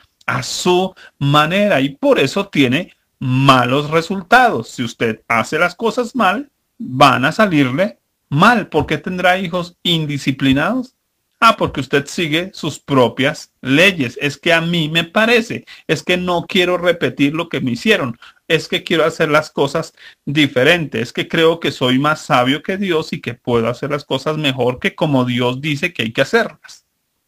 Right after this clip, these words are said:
Anomia. ¿Qué tan pecaminosos somos realmente? Lo dice Hebreos, capítulo doce, verso diez, "Y aquellos ciertamente por pocos días nos disciplinaban como a ellos les parecía", anomia.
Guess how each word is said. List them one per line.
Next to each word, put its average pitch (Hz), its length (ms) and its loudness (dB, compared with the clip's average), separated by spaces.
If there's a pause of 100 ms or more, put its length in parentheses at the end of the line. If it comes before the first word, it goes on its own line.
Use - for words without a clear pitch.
(120)
Anomia. 113 800 -2 (840)
¿Qué - 80 -8
tan 170 240 -4
pecaminosos 131 920 -2
somos 113 520 -6
realmente? 107 640 -4 (920)
Lo 117 160 0
dice 131 220 0
Hebreos, 135 560 0
capítulo 127 500 -2
doce, 127 280 0
verso 117 320 -4
diez, 135 300 2
"Y 120 40 0
aquellos 160 520 0 (300)
ciertamente 147 800 2
por 127 220 -2
pocos 143 280 -4
días 139 260 2
nos 139 240 2
disciplinaban 123 800 -2
como 147 480 4
a 135 160 2
ellos 151 640 0
les 120 260 -2
parecía", 107 720 0
anomia. 113 680 2